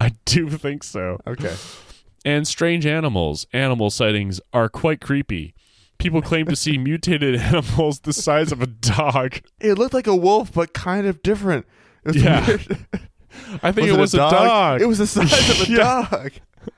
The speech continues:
Speaker 1: Number four, Archer Avenue, between a church and a cemetery in Chicago, Illinois.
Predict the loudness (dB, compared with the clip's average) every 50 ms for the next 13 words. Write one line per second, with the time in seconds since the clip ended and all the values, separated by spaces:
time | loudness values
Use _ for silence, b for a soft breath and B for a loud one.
0 | _ _ -20 -20 _ _ _ _ -20 B B B -12 -12 -12 -14 -14 -16 B B
1 | B B B _ _ _ -8 -6 -6 -2 -2 -4 0 2 2 2 2 2 2 2
2 | 2 0 0 0 -2 0 0 -2 -2 -2 -2 -2 -2 0 0 0 -2 -4 -4 -4
3 | -4 -2 0 0 0 0 0 0 0 0 0 0 -2 -4 -4 -4 -2 -2 -2 -2
4 | -2 -2 -4 -2 0 0 0 0 0 -2 -4 -4 -6 -8 -6 -6 -6 -8 -8 -8
5 | -6 -6 -4 -2 -2 -2 -2 -4 -4 -6 -6 -4 -4 -2 -2 -2 -4 -4 -6 -8
6 | -10